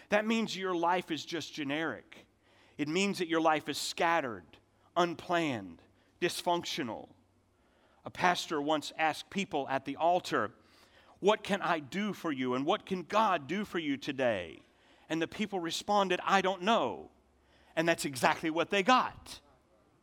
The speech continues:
They didn't know what they really wanted God to do for them. You must get clarity.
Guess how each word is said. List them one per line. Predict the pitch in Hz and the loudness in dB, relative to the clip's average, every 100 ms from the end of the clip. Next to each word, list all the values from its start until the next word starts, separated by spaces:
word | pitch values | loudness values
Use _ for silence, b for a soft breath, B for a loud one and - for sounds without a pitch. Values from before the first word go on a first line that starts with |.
| _ _ _ _ _ | _ _ _ _ _
They | 214 180 | 0 2
didn't | 175 180 202 208 | 0 0 2 8
know | 269 302 170 110 101 | 10 8 6 0 2
what | 156 180 | 4 4
they | 147 | 2
really | 143 180 294 247 180 | 2 4 6 6 4
wanted | 160 220 262 190 - | 0 2 2 2 0
God | 220 247 185 151 | 4 6 4 -2
to | |
do | 170 269 320 | 0 4 4
for | - | 2
them. | 165 151 110 B 214 | 0 0 0 B -2
You | 202 311 | 8 8
must | 285 277 220 - | 10 4 2 -2
get | 240 - | -4 -4
clarity. | - 330 320 240 - 190 117 | 2 6 6 4 6 4 4